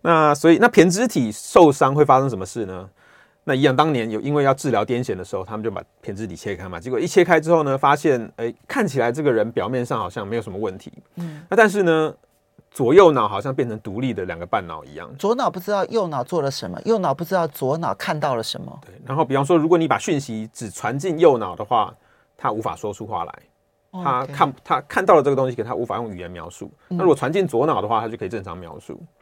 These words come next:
Speaker 2: 嗯。
Speaker 1: 然后另外一个特色就是说，有时候他甚至会左脑、右脑相互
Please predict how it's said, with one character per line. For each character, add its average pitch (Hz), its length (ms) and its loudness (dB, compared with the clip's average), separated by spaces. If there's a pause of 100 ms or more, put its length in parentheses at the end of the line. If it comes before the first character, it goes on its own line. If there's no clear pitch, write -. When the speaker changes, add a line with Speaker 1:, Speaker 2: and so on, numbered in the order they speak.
Speaker 2:
嗯。 180 300 -6 (320)
Speaker 1:
然 143 80 2
后 202 60 8
另 233 80 6
外 233 80 8
一 - 20 4
个 196 60 4
特 214 140 6
色 180 160 6
就 175 60 6
是 170 40 4
说， 170 160 4
有 117 160 2
时 170 100 0
候 175 80 8
他 175 160 0
甚 170 200 2
至 147 120 -4
会 147 220 4
左 113 260 -2
脑、 117 320 -2 (120)
右 151 240 6
脑 95 180 -4
相 143 300 -2
互 127 420 -2